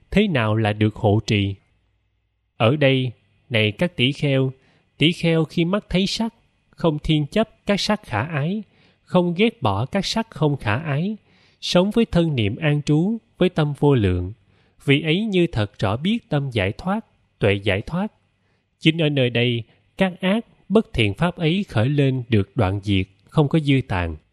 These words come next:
vân vân. Khi lưỡi nếm vị, vân vân. Khi ý biết pháp, không thiên chấp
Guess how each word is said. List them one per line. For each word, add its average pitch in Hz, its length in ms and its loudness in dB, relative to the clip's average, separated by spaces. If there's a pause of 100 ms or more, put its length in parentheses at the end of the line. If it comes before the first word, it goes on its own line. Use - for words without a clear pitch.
(220)
vân 135 220 0
vân. 127 280 2 (640)
Khi 202 160 2
lưỡi 123 220 4
nếm 165 200 2 (120)
vị, 98 320 2 (360)
vân 135 160 2
vân. 127 320 2 (440)
Khi 170 180 2
ý 185 260 0
biết 220 220 0
pháp, 202 300 -2 (260)
không 185 380 0
thiên 175 240 2
chấp 233 200 2